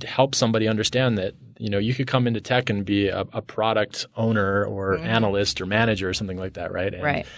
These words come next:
Speaker 1: and you don't have to be a coder to be,
Speaker 2: No.
Speaker 1: to do that kind of
Speaker 2: There's
Speaker 1: stuff.
Speaker 2: so much more opportunity. What do they say? Seven jobs for every developer?
Speaker 1: Yeah.
Speaker 2: Yeah.
Speaker 1: Exactly.
Speaker 2: So, and I, I also am on the board at U V U for the Women's Success Center, and that's another thing that we're looking to do is the, unfortunately, the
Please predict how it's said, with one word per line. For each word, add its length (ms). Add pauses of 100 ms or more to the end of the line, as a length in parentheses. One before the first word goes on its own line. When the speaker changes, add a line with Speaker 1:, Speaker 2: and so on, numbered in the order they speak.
(260)
Speaker 1:
and 80
you 60
don't 120
have 220
to 100
be 240
a 140
coder 400
to 100
be, 140
Speaker 2:
No. 100
Speaker 1:
to 140
do 140
that 120
kind 180
of 60
Speaker 2:
There's 240
Speaker 1:
stuff. 140
Speaker 2:
so 160
much 260
more 160
opportunity. 600
What 100
do 60
they 100
say? 240
Seven 380
jobs 360
for 160
every 220
developer? 680
Speaker 1:
Yeah. 400
Speaker 2:
Yeah. 240 (120)
Speaker 1:
Exactly. 460 (160)
Speaker 2:
So, 400 (140)
and 120
I, 220
I 160
also 360
am 140
on 120
the 80
board 320
at 100
U 140
V 80
U 380
for 280
the 100
Women's 300
Success 380
Center, 560
and 120
that's 220
another 320
thing 220
that 120
we're 140
looking 380
to 80
do 380
is 240
the, 520
unfortunately, 720
the 260